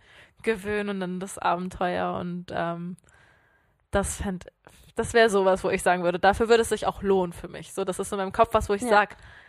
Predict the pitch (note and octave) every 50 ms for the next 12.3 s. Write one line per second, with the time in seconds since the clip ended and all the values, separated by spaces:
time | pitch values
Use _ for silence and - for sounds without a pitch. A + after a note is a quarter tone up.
0 | _ _ _ _ - G#3+ A3 - - - G#3+ - - - - A#3 G#3+ F#3+ A#3 A3+
1 | A#3+ A#3 A#3 A3+ A3 A3+ G#3 G3+ G3 G3 - - - G3+ G3+ - - - - -
2 | - - - - - - G3 F#3+ G3 - - - - _ F#3 F3+ F#3 F3+ D#3+ -
3 | F3 - E3+ E3 E3 F3 F3 _ G3 G3 - - - _ _ _ _ _ _ _
4 | _ C#4+ C4 B3 B3 A#3+ A#3+ F3+ F3 F3+ - F3 - - F#3+ - - - - G#3
5 | G3 - - - G3 - - - G3 G3 G3+ - - F#3 F#3+ F3+ - - - -
6 | - G#3+ - - - C#4 - C4+ G3+ F3+ F#3+ F#3+ - - F#3 - - - G3+ -
7 | F3 F3+ F3+ F3 - E3 D#3+ E3+ F#3 G3 F#3 F#3 F#3 F3+ - - - - - -
8 | - _ _ _ _ - F3+ - - _ _ _ _ F#3 G3 F#3+ A3 A#3+ A#3+ A#3+
9 | A#3+ A#3 C4+ C4 B3 A#3+ G#3+ G3+ F3 - D#3+ D#3+ D#3 D#3+ E3 F#3+ A3+ A#3+ D#4+ D#4+
10 | F4 E4 C#4 D4+ D#4 E4 - D#4 D4 C#4 D4 D#4+ C#4+ B3+ D4 - - F4 E4+ D#4+
11 | D#4 - A4+ - - - - G#3 G3 F#3 F3+ F3+ F3 F3+ F3 F3 F#3 - _ _
12 | _ _ _ _ F#3 F3